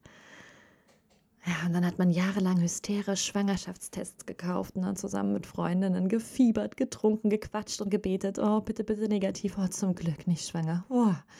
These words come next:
quatschen, trinken, lachen, intensive Gefühle teilen. Ja, und dann, äh, wandelt sich das Leben halt unmerklich, ne? Stück für Stück, in kleinen Schritten. Erst sitzt man nicht mehr auf dem Boden in der W G,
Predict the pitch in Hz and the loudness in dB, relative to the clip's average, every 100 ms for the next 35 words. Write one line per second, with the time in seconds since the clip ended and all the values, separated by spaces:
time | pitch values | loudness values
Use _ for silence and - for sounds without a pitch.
0 | - - - - - 233 226 - 190 - | -18 -18 -18 -18 -2 -2 0 -2 -2 2
1 | 196 190 185 185 175 185 170 202 190 180 | 0 4 4 2 2 2 2 0 -2 -2
2 | 175 190 165 175 - 233 190 185 196 180 | -4 -4 -2 -4 -2 0 0 -2 -4 -2
3 | 175 180 - _ _ _ _ _ _ - | 0 0 -4 _ _ _ _ _ _ -20
4 | - - - 220 202 208 233 254 - 220 | -20 -18 -4 0 4 4 2 0 2 4
5 | 220 214 202 220 202 160 - 151 - 151 | 4 4 4 4 4 0 -8 -10 -2 -2
6 | 156 151 165 - 160 151 151 151 - 160 | 0 0 -2 0 2 2 0 -4 -6 -6
7 | - 185 202 190 - 196 196 - 160 156 | 0 2 2 0 -2 -4 -4 -10 -10 -10
8 | - 208 202 - 175 160 - 180 185 175 | -6 -4 -4 -4 -4 -4 -2 0 2 2
9 | - - 180 180 180 175 - _ _ _ | 0 -6 -2 2 2 0 -10 _ _ _
10 | _ - 180 - 196 - 180 175 165 175 | _ -2 -2 -2 -12 -2 0 2 2 0
11 | - 170 139 156 156 190 226 254 240 226 | 0 -2 -2 -4 -2 0 0 0 2 2
12 | 220 226 226 226 254 | 2 0 0 0 0